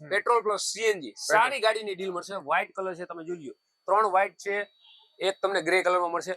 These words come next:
Speaker 2: તો બધી લો બજેટની ગાડી આપણે જોવા મળી. તો thank you કમલેશભાઈ,
Speaker 1: હા,
Speaker 2: તમે
Speaker 1: thank you
Speaker 2: બધી
Speaker 1: ભાઈ.
Speaker 2: ગાડી ડીલ આપવા બદલ. તો કમલેશભાઈ, આ બધી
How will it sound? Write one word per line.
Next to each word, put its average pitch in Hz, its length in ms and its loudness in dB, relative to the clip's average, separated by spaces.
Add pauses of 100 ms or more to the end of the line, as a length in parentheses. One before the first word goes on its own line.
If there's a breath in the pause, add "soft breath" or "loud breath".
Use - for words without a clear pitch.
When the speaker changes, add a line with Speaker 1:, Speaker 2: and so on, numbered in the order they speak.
(180 soft breath)
Speaker 2:
તો 202 80 -8
બધી 214 240 4
લો 202 200 6
બજેટની 202 380 0
ગાડી 175 240 2
આપણે 175 200 -2 (100)
જોવા 165 180 2
મળી. 156 280 -6
તો 151 40 -4
thank 185 240 -6
you 202 120 0
કમલેશભાઈ, 190 460 0 (100)
Speaker 1:
હા, 131 160 0
Speaker 2:
તમે - 60 -16
Speaker 1:
thank 180 120 2
you 175 60 2
Speaker 2:
બધી 151 100 -4
Speaker 1:
ભાઈ. 135 160 0
Speaker 2:
ગાડી 175 200 2
ડીલ 165 260 -2
આપવા 175 240 0
બદલ. 190 200 -6 (220)
તો 214 80 12
કમલેશભાઈ, 254 540 2 (360)
આ 220 60 6
બધી 233 240 0